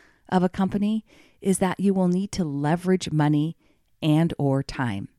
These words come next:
You can shorten the time frame for advertising campaign success if you have a big enough budget. You have to spend a lot of money in the short run,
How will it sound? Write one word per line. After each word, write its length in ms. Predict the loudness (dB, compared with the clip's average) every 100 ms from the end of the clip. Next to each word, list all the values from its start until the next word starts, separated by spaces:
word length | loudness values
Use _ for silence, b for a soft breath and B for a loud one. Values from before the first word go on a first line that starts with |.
| _ _ B B B B
You 160 | -2 0
can 140 | 0
shorten 380 | -2 -2 -2 0
the 60 | -2
time 400 | -4 -4 -2 -2
frame 300 | -2 -2 -2
for 240 | -4 -4
advertising 720 | -4 -4 -4 -2 -2 -2 -4
campaign 520 | -2 -4 -4 -4 -4
success 760 | -6 -10 -8 -4 -2 -2 -6 -12 B B B
if 160 | -4 0
you 120 | 0
have 280 | -2 -2 -2
a 80 | 0
big 220 | -2 0
enough 280 | 0 0 0
budget. 520 | 0 2 -2 -6 -14 -20 b b b b
You 120 | 2
have 180 | 2 0
to 100 | -4
spend 360 | -2 2 2 0
a 80 | -2
lot 400 | -2 -2 -2 -2
of 140 | -4 0
money 360 | 2 2 0 -2
in 140 | -2
the 80 | -2
short 320 | 0 0 -2
run, 320 | -2 -4 -4